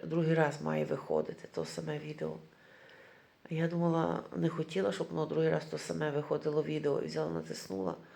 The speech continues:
І в мене, е, закреслилося то відео попереднє. Я не знаю, чому то, чому воно мені так показувало, що другий раз має відео виходити.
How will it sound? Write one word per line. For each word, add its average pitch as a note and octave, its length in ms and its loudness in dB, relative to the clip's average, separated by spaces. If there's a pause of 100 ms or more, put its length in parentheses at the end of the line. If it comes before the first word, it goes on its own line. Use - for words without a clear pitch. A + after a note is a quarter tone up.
(760)
І F#3 100 -2
в E3+ 40 2
мене, E3+ 540 4 (120)
е, E3+ 60 2
закреслилося D#3+ 760 0
то - 140 0
відео D#2+ 240 2
попереднє. - 760 -2 (500)
Я D#3 140 -8
не D3+ 100 -8
знаю, D#3 220 -4
чому D#3+ 280 -8
то, - 180 -12
чому E3+ 240 0
воно E3+ 220 4
мені E3 200 2
так E3 300 2 (640)
показувало, D#3+ 680 4
що - 160 -2
другий E3 280 0
раз E3 240 2
має - 240 -2
відео - 300 -4
виходити. - 680 -2